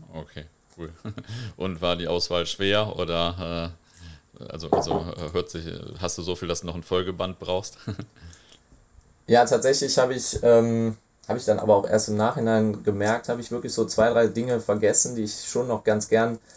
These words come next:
Speaker 2: äh, reingebracht hätte. Ähm, ein Beispiel wäre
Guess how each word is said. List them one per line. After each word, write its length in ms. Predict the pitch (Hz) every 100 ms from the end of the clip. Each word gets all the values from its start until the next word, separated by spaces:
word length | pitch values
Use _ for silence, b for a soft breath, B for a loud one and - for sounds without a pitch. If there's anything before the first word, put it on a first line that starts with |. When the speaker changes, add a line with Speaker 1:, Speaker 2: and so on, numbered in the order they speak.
| b b _
Speaker 2:
äh, 100 | 107
reingebracht 1000 | 107 104 101 104 104 123 139 131 131 -
hätte. 380 | 135 - 147 175 - b b b _ -
Ähm, 500 | 107 107 104 104 - -
ein 80 | 95
Beispiel 460 | 107 120 - 113
wäre 400 | 113 120 123 127